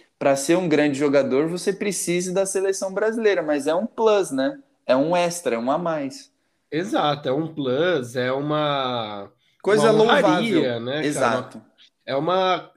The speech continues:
Speaker 2: é, como que eu posso dizer, cara? É um atestado da sua carreira, né? Um,
Speaker 1: Sim.
Speaker 2: um atestado de que você realmente desempenhou um, um, um, um, um grande futebol,
Speaker 1: Um
Speaker 2: um grande
Speaker 1: exemplo,
Speaker 2: trabalho.
Speaker 1: Couto.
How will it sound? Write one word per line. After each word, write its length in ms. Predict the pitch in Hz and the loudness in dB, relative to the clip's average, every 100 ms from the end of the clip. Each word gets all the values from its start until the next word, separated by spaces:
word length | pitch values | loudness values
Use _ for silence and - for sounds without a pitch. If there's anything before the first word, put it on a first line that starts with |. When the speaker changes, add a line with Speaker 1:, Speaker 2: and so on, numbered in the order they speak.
| _ | _
Speaker 2:
é, 160 | 143 180 | -14 -14
como 280 | - 269 302 | -8 -6 -4
que 60 | |
eu 60 | 254 | -4
posso 260 | 220 196 180 | -6 -6 -10
dizer, 400 | 165 160 156 151 | -8 -4 -4 -4
cara? 260 | 143 135 | -4 -2
É 40 | 147 | -2
um 100 | 190 | -2
atestado 840 | 196 240 214 - 180 208 190 160 | -2 -4 -4 -4 2 2 2 -4
da 140 | 147 | -6
sua 200 | - 143 | -6 -8
carreira, 560 | - 131 131 131 120 117 | -6 -8 -4 -4 -4 -6
né? 220 | 120 135 | -8 -6
Um, 320 | 135 127 127 | -6 -6 -6
Speaker 1:
Sim. 500 | 127 110 101 131 135 135 | -8 -8 -6 -6 -8 -8
Speaker 2:
um 40 | |
atestado 560 | 143 180 - 185 196 214 | -6 -6 -4 2 2 2
de 100 | 190 | -4
que 100 | 202 | -6
você 300 | 208 202 208 | -6 -2 -2
realmente 520 | 220 233 196 196 214 | 0 -2 0 -2 -4
desempenhou 800 | 185 180 214 208 202 170 185 196 | -12 -10 -8 -4 -2 0 2 0
um, 60 | 160 | 0
um, 960 | 147 143 143 139 135 131 123 117 113 _ _ _ _ _ _ _ - | -6 -12 -12 -14 -16 -16 -18 -20 -20 _ _ _ _ _ _ _ -8
um, 80 | |
um, 160 | 139 135 151 | -8 -6 -6
um 60 | |
grande 300 | 131 139 147 | -4 -2 -4
futebol, 560 | - 147 - 117 135 170 | -8 -14 -8 -2 2 4
Speaker 1:
Um 20 | |
Speaker 2:
um 40 | 196 | 4
grande 160 | 170 | 4
Speaker 1:
exemplo, 440 | 147 160 165 131 117 | 4 2 0 -2 -2
Speaker 2:
trabalho. 560 | 123 156 185 170 135 | 2 2 2 0 -4
Speaker 1:
Couto. 160 | - | -8